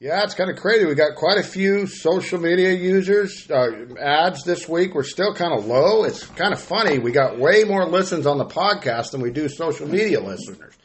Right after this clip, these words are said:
I thought that was kinda funny, but I think Instagram is kinda becoming the old guy thing or something maybe. So I know some of the younger guys, maybe they don't, I know my daughter don't hardly use Instagram no more.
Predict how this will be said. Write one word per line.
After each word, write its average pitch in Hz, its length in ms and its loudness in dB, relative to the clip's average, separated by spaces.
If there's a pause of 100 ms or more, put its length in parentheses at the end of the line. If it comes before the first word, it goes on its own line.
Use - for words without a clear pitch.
(380)
I 120 40 -8
thought 143 180 -4
that 180 180 4
was 165 120 -2
kinda 123 240 -4
funny, 113 300 -8
but 113 140 -8
I 120 140 -2
think 156 360 -8 (580)
Instagram 147 640 -2
is 127 140 -2
kinda 139 260 -2
becoming 123 520 -4
the 107 340 -6
old 139 320 0
guy 104 220 -4
thing 101 320 -14
or 90 80 -18
something 95 420 -18
maybe. 90 240 -18
So 95 380 -18 (680)
I 120 80 -10
know 190 120 -4
some 135 200 -4
of 117 60 -2
the 117 60 -6
younger 131 260 2
guys, 127 260 4
maybe 120 240 0
they 120 160 0
don't, 123 300 -4
I 104 80 -14
know 117 140 -8
my 113 120 -6
daughter 110 360 -4
don't 98 200 -8
hardly 98 320 -8
use 95 240 -10
Instagram 92 580 -18
no 90 140 -20
more. 82 320 -20